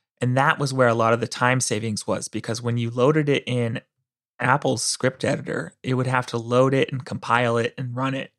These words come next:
each time. Um, and so that was the, it's funny, that was, like, the major distinguishing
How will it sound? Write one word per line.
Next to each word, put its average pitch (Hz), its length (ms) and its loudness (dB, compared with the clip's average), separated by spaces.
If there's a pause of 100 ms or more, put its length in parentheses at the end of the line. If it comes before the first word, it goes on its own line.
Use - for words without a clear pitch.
each - 220 -4
time. - 300 -8 (680)
Um, 110 460 0 (100)
and 120 80 -8
so 127 200 0
that 135 120 2
was 147 180 0
the, 120 440 2 (240)
it's - 160 -8
funny, 156 240 2
that 131 260 2
was, 185 140 0
like, 156 140 -2
the 135 80 4
major 131 600 2
distinguishing 127 920 -2